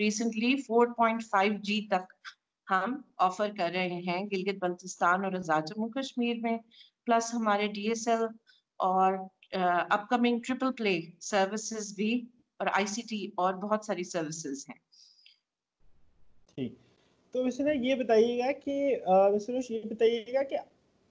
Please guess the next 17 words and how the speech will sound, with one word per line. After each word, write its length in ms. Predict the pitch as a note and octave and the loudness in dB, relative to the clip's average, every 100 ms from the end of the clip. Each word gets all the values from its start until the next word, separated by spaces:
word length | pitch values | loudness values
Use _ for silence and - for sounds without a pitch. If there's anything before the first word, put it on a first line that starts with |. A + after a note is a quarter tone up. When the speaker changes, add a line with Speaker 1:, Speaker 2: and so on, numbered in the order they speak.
| _ F3+ | _ 2
Speaker 2:
अभी 240 | F#3 B3+ | 4 4
हमने 220 | B3 A#3 | 4 4
देखा 340 | E3 D3+ D3+ G#3 | 4 2 4 6
है 240 | F#3 F#3+ | 8 6
कि 120 | G3+ | 4
हालिया, 520 | G3 D#3+ D3+ F3+ F#3 | 2 4 4 6 6
अ, 60 | F#3 | 6
अ, 720 | F#3 E3+ C#3+ C#3+ D3+ D3+ C3 | 0 4 6 6 2 0 0
दिनों 300 | B2 C#3 D#3+ | 4 2 4
में, 120 | D3 | 2
ख़ास 260 | C#3+ D#3+ D#3+ | 4 2 4
तौर 120 | E3+ | 0
पे 140 | D3+ D#3 | -2 -4
पिछले 260 | D#3+ E3+ | -6 -6
दो 220 | D3+ D#3+ E3 | -2 -2 0
महीनों 360 | D3+ C3+ C#3 | 0 2 4
में, 200 | C3+ C3 | 4 2